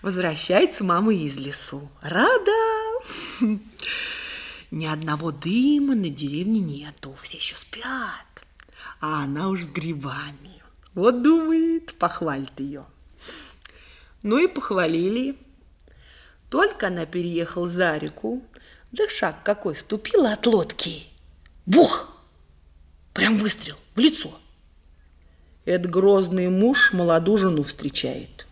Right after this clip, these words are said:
Бог, прям Бог отвёл смерть от мамы.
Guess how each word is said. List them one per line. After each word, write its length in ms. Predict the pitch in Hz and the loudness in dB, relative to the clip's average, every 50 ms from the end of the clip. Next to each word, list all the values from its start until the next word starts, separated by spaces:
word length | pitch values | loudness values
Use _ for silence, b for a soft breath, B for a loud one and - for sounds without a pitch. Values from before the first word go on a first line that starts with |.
| - - - - - _ _ _ _ _ _ _ B B B B B B B B B B B B B B B B _ | -20 -20 -20 -20 -20 _ _ _ _ _ _ _ B B B B B B B B B B B B B B B B _
Бог, 720 | - 160 151 151 151 170 190 180 - - - - - - - | -14 -12 -10 -10 -8 -8 -8 -8 -10 -12 -12 -14 -14 -16 -16
прям 500 | - 160 165 175 220 254 269 269 254 240 | -14 -10 -6 -4 -2 -2 0 0 0 0
Бог 380 | 202 170 190 208 214 196 - - | -2 -2 -4 -6 -6 -6 -6 -8
отвёл 400 | 156 156 - - 151 170 196 190 | -8 -8 -6 -4 -2 0 0 0
смерть 500 | 185 - - 156 156 170 180 - - - | -2 -4 -6 -4 -4 -4 -4 -4 -4 -6
от 160 | 160 151 - | -6 -6 -6
мамы. 480 | 170 170 160 156 156 151 151 151 151 | -6 -6 -6 -8 -8 -10 -12 -14 -14